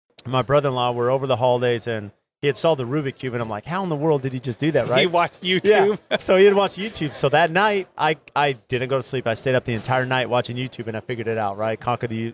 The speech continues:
Speaker 1: the, the Rubik Cube, which now I taught my kids. But it's funny how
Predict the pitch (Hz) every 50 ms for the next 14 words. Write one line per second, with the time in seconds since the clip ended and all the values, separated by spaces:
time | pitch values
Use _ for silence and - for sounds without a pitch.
0 | - _ _ 120 110 107 101 104 - - _ 113 110 104 101 101 104 123 127 117
1 | 113 - - 110 104 104 101 - - - - _ _ _ _ _ _ _ 123 127
2 | 127 123 107 104 - 135 127 117 117 117 - - 156 139 123 104 127 160 165 -
3 | - - 196 202 185 170 160 151 139 127 117